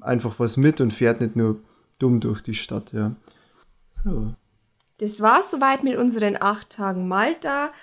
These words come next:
Speaker 2: Kommen wir zum Fazit. Also Malta beziehungsweise Valletta kann man auch mal über ein verlängertes Wochenende machen,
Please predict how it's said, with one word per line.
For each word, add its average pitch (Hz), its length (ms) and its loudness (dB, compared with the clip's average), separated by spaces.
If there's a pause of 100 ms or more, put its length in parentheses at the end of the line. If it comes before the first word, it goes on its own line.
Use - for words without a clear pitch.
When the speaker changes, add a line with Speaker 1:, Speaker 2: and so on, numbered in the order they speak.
(460)
Speaker 2:
Kommen 277 280 4
wir 254 200 2
zum 214 200 -2
Fazit. 277 680 -2
Also 202 380 0
Malta 247 680 0
beziehungsweise 208 880 -2
Valletta 302 560 0
kann 254 240 0
man 214 160 2
auch 208 180 2
mal 202 160 2
über 202 160 -2
ein 196 120 0
verlängertes 190 580 -2
Wochenende 240 560 -2
machen, 226 500 -2